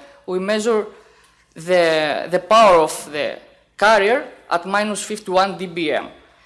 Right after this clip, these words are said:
And this is the setup. This is the setup in the lab. Here is the tag. Here is the tag. The,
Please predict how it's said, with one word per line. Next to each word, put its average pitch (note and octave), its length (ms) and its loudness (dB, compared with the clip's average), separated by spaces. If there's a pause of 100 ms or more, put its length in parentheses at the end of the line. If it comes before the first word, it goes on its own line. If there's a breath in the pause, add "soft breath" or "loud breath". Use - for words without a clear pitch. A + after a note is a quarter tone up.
(240 soft breath)
And F3+ 160 -4
this A3 160 -8
is F#3+ 140 -10
the F#3+ 240 0 (400)
setup. - 800 -6
This E3 140 -16
is E3 180 -12
the E3 80 -12
setup D#3+ 260 -6
in D3+ 80 -10
the D#3 120 -6
lab. C#3 320 -2
Here E3+ 240 -2
is E3 160 -6
the E3 80 -6
tag. F#3+ 280 0 (440 loud breath)
Here E3+ 100 -6
is D#3+ 80 -10
the D#3+ 60 -6
tag. G3 340 -2
The, E3+ 160 -4